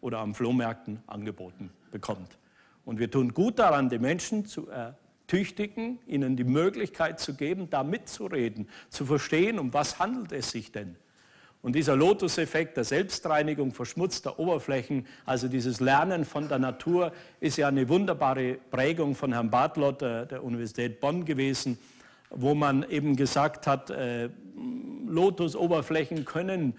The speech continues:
solche schmutzabweisenden Wirkungen entfalten, die man heute aber in den technischen Anwendungen, in der Sanitärkeramik, im Fensterscheibenbereich, Ziegelsteine, Textilien und so weiter und so weiter, in vielen Produkten anwenden kann.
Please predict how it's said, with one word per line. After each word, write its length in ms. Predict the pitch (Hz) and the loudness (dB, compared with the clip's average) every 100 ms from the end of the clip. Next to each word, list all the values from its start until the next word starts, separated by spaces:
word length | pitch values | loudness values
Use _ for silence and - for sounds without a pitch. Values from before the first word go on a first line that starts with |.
| - - | -8 -14
solche 640 | - 147 156 160 147 135 120 - _ - | 0 2 2 2 2 0 -2 -16 _ -12
schmutzabweisenden 1160 | - 175 196 - 143 139 139 147 131 139 120 | 0 0 0 -2 -6 -2 0 0 -2 -2 0
Wirkungen 560 | 151 170 156 143 123 - - | 0 0 -2 -4 -2 -6 -6
entfalten, 720 | 117 - 123 165 - 151 127 - - | -6 0 0 0 0 -2 -2 -10 -4
die 80 | - | 4
man 180 | 165 143 | 4 6
heute 320 | 123 175 170 | 6 4 4
aber 160 | 147 143 | 4 4
in 100 | 139 | 2
den 120 | 127 | 0
technischen 480 | 120 151 156 143 143 | 0 -2 -2 -4 -4
Anwendungen, 720 | 143 160 160 147 143 139 127 | -4 -2 0 2 2 2 2
in 120 | 131 | 2
der 120 | 127 | 0
Sanitärkeramik, 1120 | - 135 135 110 127 139 135 131 127 127 123 135 | 0 0 0 0 0 0 -2 -2 0 2 0 -2
im 160 | 127 | -2
Fensterscheibenbereich, 1160 | 123 120 143 - 131 - 120 120 120 120 113 113 | -2 -2 -2 -4 -6 -4 -4 -2 -4 -4 -6 -6
Ziegelsteine, 600 | - 160 135 - 120 113 | -4 -4 -6 -6 -6 -4
Textilien 580 | 127 117 - 165 135 120 - - - | -6 -8 -4 0 0 -2 -10 -20 -12
und 220 | - 247 | -4 -2
so 140 | 202 | 0
weiter 240 | 185 160 165 | 0 -2 -2
und 100 | 151 | -4
so 80 | 131 | -4
weiter, 220 | 123 131 | -4 -4
in 80 | 139 | -6
vielen 260 | 220 220 | -6 -6
Produkten 420 | 202 147 160 - | -6 -6 -6 -8
anwenden 520 | 160 123 107 104 101 101 | -8 -6 -6 -6 -8 -8
kann. 220 | 98 | -10